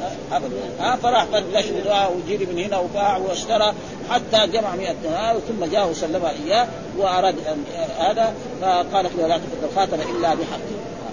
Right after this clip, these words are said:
قال: "اللهم كانت لي ابنة عم فأشد ما يحب الرجال النساء فطلبت، آه، إليها نفسها"، يعني بأن، إيه، تمكن، تمكنها من، إيه، من يزنها، "فأبت حتى آتيها بمائة دينار". ها، هذا، آه،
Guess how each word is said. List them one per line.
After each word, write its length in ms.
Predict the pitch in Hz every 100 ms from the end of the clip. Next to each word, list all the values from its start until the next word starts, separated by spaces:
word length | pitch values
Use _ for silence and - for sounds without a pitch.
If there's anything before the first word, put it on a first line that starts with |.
| - - - - 135
قال: 140 | 175 175
"اللهم 300 | 170 175 175
كانت 320 | 175 190 151
لي 60 | 156
ابنة 320 | 156 151 156
عم 120 | 185 156 147
فأشد 280 | 170 147 202 -
ما 100 | 151
يحب 180 | 147 165 147 143
الرجال 260 | 143 175
النساء 560 | 143 131 123 202 233 233 - - -
فطلبت، 760 | 170 165 170 226 - 202 185 165 - -
آه، 220 | 170 202
إليها 440 | 175 170 196 190 196
نفسها"، 500 | 190 - 208 156 127 - -
يعني 200 | 135 151
بأن، 260 | 151 165 160
إيه، 200 | 170 190
تمكن، 480 | 185 165 170 185 170 - - - -
تمكنها 280 | 151 185 185
من، 140 | 160
إيه، 160 | 151 180
من 120 | 170
يزنها، 280 | 180 156 131 -
"فأبت 340 | 160 190 202 - -
حتى 380 | 208 214 185 165
آتيها 260 | 214 214
بمائة 400 | 175 185 240 233 180
دينار". 280 | 165 147 123 - - - - - - - - - -
ها، 280 | 170 208 170
هذا، 100 | 180
آه، 240 | 185 233